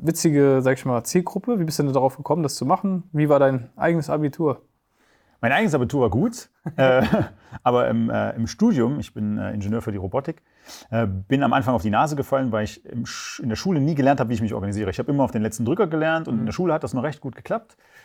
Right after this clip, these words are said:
Speaker 2: Ja, aber im Studium wurde es dann so viel, dass ich auch mal, ähm, ja, lustigerweise durch Mathe durchgeflogen bin, äh, was ich heute aber bei vielen Schülern, äh, sozusagen, äh, unterrichte.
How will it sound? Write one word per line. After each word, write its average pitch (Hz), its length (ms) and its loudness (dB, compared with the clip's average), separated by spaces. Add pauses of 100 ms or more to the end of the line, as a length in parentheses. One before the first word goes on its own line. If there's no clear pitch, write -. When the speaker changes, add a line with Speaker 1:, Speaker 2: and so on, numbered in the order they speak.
(380)
Speaker 2:
Ja, 127 120 4
aber 117 160 4
im 127 80 -2
Studium 143 720 0
wurde 127 260 2
es - 80 0
dann 117 160 2
so 123 160 4
viel, 127 300 0
dass 107 180 -2
ich 113 100 -6
auch - 140 -4
mal, 110 400 -2
ähm, 107 400 -4
ja, 107 100 -2
lustigerweise 101 460 -8
durch 95 160 -8
Mathe 113 180 -4
durchgeflogen 101 520 -8
bin, 143 220 -6 (180)
äh, 101 160 -8 (320)
was 98 140 -6
ich 98 100 -8
heute 107 160 -2
aber 98 220 -4 (100)
bei 95 100 -10
vielen 104 220 -6
Schülern, 117 380 -8
äh, 101 40 -10
sozusagen, 95 480 -12 (400)
äh, 107 100 -10
unterrichte. 113 600 -4